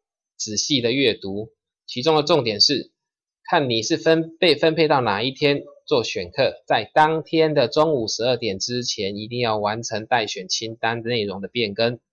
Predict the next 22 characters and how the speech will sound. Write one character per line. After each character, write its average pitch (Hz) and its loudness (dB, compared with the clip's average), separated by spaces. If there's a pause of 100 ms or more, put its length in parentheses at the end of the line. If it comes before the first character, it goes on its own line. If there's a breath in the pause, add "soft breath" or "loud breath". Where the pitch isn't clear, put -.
(1800)
啊， 107 -10
因 127 -2
为 117 -2 (840)
资 165 2
料 156 4
必 143 0
须 131 -4
从 110 -6
这 135 -4
个 120 -2
系 123 -4
统 104 -8
再 113 -2
送 117 0
到 107 0 (300)
选 104 -6
课 120 -2
系 120 -2
统 104 -8
啊， 98 -16
所 123 -2
以 123 -4